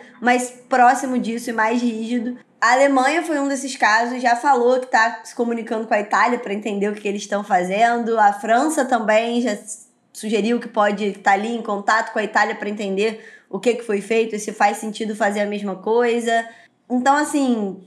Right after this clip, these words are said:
é possível que outros países da União Europeia,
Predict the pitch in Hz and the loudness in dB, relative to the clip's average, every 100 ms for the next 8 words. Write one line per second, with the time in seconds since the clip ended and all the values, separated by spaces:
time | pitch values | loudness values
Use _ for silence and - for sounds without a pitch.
0 | _ _ - 247 370 330 320 269 262 285 | _ _ 2 2 2 -4 -4 -4 -2 -2
1 | 302 403 - _ _ _ - - 226 240 | -2 -4 -12 _ _ _ -12 -8 -4 -4
2 | - 240 262 262 247 - 226 208 214 214 | 2 2 2 -2 -6 -2 -2 -2 -6 -6
3 | 214 208 202 190 196 196 185 185 202 | -4 -4 -4 -4 -4 2 2 2 -2